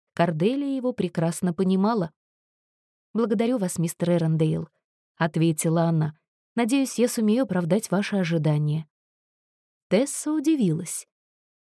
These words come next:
«Но почему тебя тревожат такие мысли?» «Корделия тревожится», — неожиданно заговорил Алистер,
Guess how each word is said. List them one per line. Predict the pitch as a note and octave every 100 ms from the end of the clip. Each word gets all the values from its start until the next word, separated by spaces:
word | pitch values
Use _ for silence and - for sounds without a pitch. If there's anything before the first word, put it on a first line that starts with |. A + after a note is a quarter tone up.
| _ _ _ _
«Но | G3+ F#3 F3 F3
почему | G3+ - G3+ G3 C4+
тебя | E4 D4
тревожат | - F#3+ F3+ F3 F3+
такие | F3+ F3+ G#3 A3
мысли?» | A#3+ G3 - D#3+ - _ _ _ _ _ _ _ _ _ _ -
«Корделия | F#4+ D4+ F4+ F#4
тревожится», — | F#4+ F4+ E3+ D#3+ - - _ _ _ _ -
неожиданно | E3+ F3+ F3 D#3+ E3 F3
заговорил | F3 E3+ F#3 F#3 F3+
Алистер, | D#3+ D#3+ - - E3+